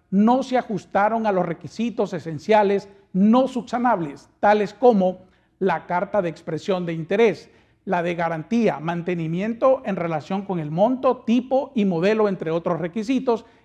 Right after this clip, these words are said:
que establece la Ley de Contratación del Estado en sus artículos ciento siete, noventa y nueve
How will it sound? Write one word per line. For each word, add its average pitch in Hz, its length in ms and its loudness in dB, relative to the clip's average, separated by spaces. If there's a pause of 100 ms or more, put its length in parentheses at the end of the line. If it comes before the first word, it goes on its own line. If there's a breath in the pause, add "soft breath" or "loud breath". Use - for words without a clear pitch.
que - 80 -4
establece 233 500 0
la 226 120 0
Ley 160 160 -4
de 180 140 -4
Contratación 208 600 -4
del 226 140 -2
Estado 220 500 0
en 185 140 -4
sus 165 180 -8
artículos 214 680 0 (280 soft breath)
ciento 262 540 -2
siete, 185 520 -4
noventa 190 520 -2
y 170 40 -4
nueve 170 400 -4